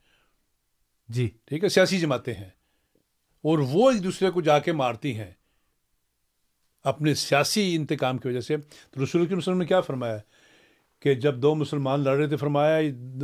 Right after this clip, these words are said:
Speaker 2: دونوں جہنم میں جائیں گے۔
Speaker 1: دونوں جہنم میں۔
Speaker 2: قاتل اور مقتول۔
Speaker 1: جی ہاں۔
Speaker 2: پوچھے، "یا رسول اللہ، وہ جو مارنے والا ہے وہ تو ٹھیک ہے، تو یہ مرنے والا کیوں؟" فرمایا، "اس کی بھی تو نیت مارنے کی تھی۔"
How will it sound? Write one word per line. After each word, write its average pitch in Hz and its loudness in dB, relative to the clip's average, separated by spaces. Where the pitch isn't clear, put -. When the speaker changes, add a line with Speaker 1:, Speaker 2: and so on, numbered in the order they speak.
Speaker 2:
دونوں 147 0
جہنم 120 -2
میں 117 -6
جائیں 113 -8
گے۔ 107 -8
Speaker 1:
دونوں 123 -4
جہنم 104 -12
میں۔ - -20
Speaker 2:
قاتل 139 0
اور 143 2
مقتول۔ 127 -4
Speaker 1:
جی 131 -4
ہاں۔ 127 2
Speaker 2:
پوچھے، 151 4
"یا 156 6
رسول 175 0
اللہ، 185 6
وہ 175 2
جو 165 2
مارنے 139 2
والا 175 2
ہے 170 2
وہ 165 2
تو 160 -4
ٹھیک 143 -2
ہے، 147 2
تو 147 -4
یہ 143 2
مرنے 139 0
والا 190 2
کیوں؟" 165 -4
فرمایا، 151 0
"اس 175 -2
کی - -8
بھی 190 -2
تو 185 -2
نیت 165 0
مارنے 156 2
کی 156 -6
تھی۔" 170 -8